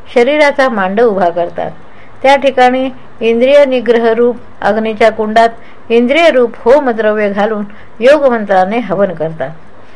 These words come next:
मग मन आणि प्राण यांचा निग्रह हीच होमाच्या द्रव्याची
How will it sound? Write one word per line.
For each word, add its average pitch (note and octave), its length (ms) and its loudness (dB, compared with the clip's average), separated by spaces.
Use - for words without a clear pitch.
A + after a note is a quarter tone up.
मग A#3 260 0
मन C#4 340 2
आणि C#4 180 0
प्राण G3 360 0
यांचा G#3+ 320 2
निग्रह G#3 500 2
हीच D#4 340 -4
होमाच्या F#3+ 500 -4
द्रव्याची F3+ 500 -4